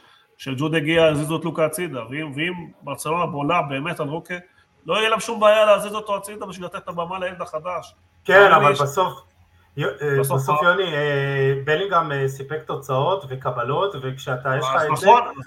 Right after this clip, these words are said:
Speaker 1: אני
Speaker 2: אז
Speaker 1: אומר
Speaker 2: אתה,
Speaker 1: לך,
Speaker 2: את-, אין
Speaker 1: שבתקופה
Speaker 2: ברירה, כאילו.
Speaker 1: הקרובה, בתקופה הקרובה ינסו להריץ את הילד, ינסו לתמוך בו, וינסו לתת לו על חשבון מישהו אחר, ועל חשבון מישהו אחר זה לבנדובסקי. אין לברצלונה שום סנטימנטים בעניין הזה.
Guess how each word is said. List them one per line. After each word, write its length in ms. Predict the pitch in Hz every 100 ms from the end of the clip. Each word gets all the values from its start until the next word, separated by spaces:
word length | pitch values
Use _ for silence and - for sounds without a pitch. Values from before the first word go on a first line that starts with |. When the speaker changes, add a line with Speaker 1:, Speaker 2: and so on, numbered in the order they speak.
| 156
Speaker 1:
אני 60 | 151
Speaker 2:
אז 60 |
Speaker 1:
אומר 140 | 175 240
Speaker 2:
אתה, 260 | - 151
Speaker 1:
לך, 160 | - 147
Speaker 2:
את-, 640 | - - _ - - -
אין 80 | -
Speaker 1:
שבתקופה 200 | 185 -
Speaker 2:
ברירה, 340 | 214 185 185 202
כאילו. 160 | 143
Speaker 1:
הקרובה, 180 | 131 160 151 - - _ _ _ _ -
בתקופה 440 | 131 - 147 180
הקרובה 480 | 180 - 156 147 139
ינסו 300 | 143 143 175
להריץ 260 | 180 175 180
את 60 |
הילד, 420 | 180 156 135 131 131
ינסו 280 | 135 -
לתמוך 360 | 170 175 151 135
בו, 100 | 127 127
וינסו 260 | 135 -
לתת 320 | 175 175 208
לו 200 | 190 151
על 80 | 135
חשבון 380 | 127 135 135 170
מישהו 240 | 185 185
אחר, 260 | 175 - -
ועל 80 | 151
חשבון 280 | 131 135 160
מישהו 180 | 170 175
אחר 160 | 156 151
זה 80 |
לבנדובסקי. 440 | 147 147 180 208 143 - - -
אין 120 | 156
לברצלונה 500 | 202 196 196 196 208
שום 160 | - 208
סנטימנטים 520 | 202 196 190 208 202
בעניין 280 | 165 139 127
הזה. 200 | 120